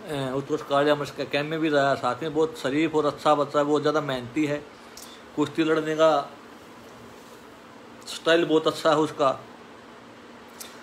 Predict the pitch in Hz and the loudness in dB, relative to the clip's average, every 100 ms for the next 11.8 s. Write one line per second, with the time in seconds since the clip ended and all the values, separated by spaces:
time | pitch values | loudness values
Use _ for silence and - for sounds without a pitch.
0 | - 160 165 151 170 - 185 175 170 170 | -6 0 2 2 -4 -2 0 0 0 0
1 | 180 160 156 - 165 160 160 165 156 151 | 0 4 4 4 0 -2 -4 -2 2 2
2 | 156 147 151 151 156 151 147 151 147 156 | 0 -2 -4 -2 -2 -4 -2 -4 -4 -2
3 | 156 143 147 143 139 151 143 135 - - | -2 0 0 0 0 0 0 -2 -12 -20
4 | - - - - - 135 - 151 135 131 | -20 -20 -20 -20 -12 -10 -2 2 2 2
5 | 151 151 139 139 - - - - - - | 2 2 0 -4 -10 -20 -20 -20 -20 -20
6 | - - - - - - - - - - | -20 -20 -20 -20 -20 -20 -20 -20 -20 -20
7 | - - - - - - - - - - | -20 -20 -20 -20 -20 -20 -20 -20 -20 -20
8 | - - - - - - - - - - | -20 -20 -20 -20 -20 -20 -20 -20 -20 -20
9 | - - - - - - - - 175 175 | -20 -20 -20 -20 -20 -20 -8 0 2 4
10 | 160 170 165 175 190 170 165 180 175 180 | 6 4 2 -4 2 4 4 4 2 0
11 | 170 156 165 170 160 147 135 - | 4 2 4 0 0 -2 -4 -6